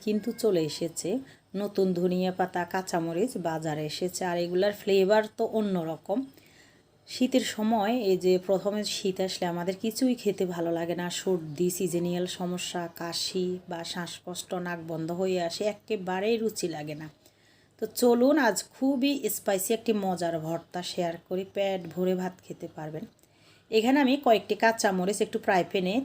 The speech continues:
তেল ছাড়া ভেজে নিয়েছি। খুব সুন্দর একটি স্মেল বের হয় আর খেতেও ভালো লাগে। এভাবে একটু লবণ দিয়ে এটা ম্যাশ করে নিব।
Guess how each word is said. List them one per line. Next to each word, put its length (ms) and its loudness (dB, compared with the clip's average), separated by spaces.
তেল 200 6
ছাড়া 320 0
ভেজে 300 0
নিয়েছি। 440 -4
খুব 240 -4
সুন্দর 560 4
একটি 260 2
স্মেল 380 -4
বের 280 2
হয় 260 -2
আর 300 -4
খেতেও 360 2
ভালো 260 2
লাগে। 280 4
এভাবে 520 2
একটু 280 0
লবণ 420 4
দিয়ে 140 -2
এটা 140 -4
ম্যাশ 360 -2
করে 240 -4
নিব। 320 -2